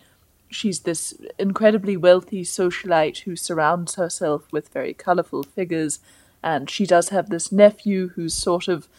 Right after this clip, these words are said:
a stuffed shirt who she brings into this life, and she raises him and loves him very much.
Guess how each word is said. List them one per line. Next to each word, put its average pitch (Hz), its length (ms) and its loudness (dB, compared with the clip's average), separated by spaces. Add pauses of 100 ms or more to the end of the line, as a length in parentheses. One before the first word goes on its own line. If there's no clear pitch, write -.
(800)
a 202 120 4
stuffed - 500 2
shirt - 640 0
who - 100 -6
she 190 200 -8
brings 185 420 0
into 170 260 -2
this 170 280 -6
life, 156 320 2
and 147 120 -12
she - 200 -10
raises 156 500 0
him 147 340 -6
and 131 300 -10
loves 170 380 4
him 160 200 -6
very 151 220 2
much. 147 460 -2